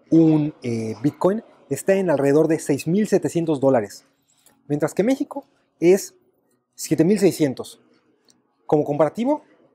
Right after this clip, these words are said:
en Uruguay cuesta ocho mil setecientos dólares y en Chile nueve mil cien.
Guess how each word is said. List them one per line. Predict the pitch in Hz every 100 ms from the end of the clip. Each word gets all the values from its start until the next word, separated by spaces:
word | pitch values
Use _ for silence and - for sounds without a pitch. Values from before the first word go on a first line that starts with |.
| _ _ _ _ _ _ _
en | 160 156 156 -
Uruguay | 175 160 147 190 190
cuesta | 190 185 - 170 - _ _ _ _ _ _ _ _ _ _ _ -
ocho | 139 160
mil | 185
setecientos | 190 - 185 208 262 285 -
dólares | 135 151 170 240 - - _ _ _ _ -
y | 208 240 -
en | 180 180
Chile | - 214 220 262 - _ _ _ _ _ _ _ -
nueve | 147 151
mil | 165 190
cien. | - 160 120 101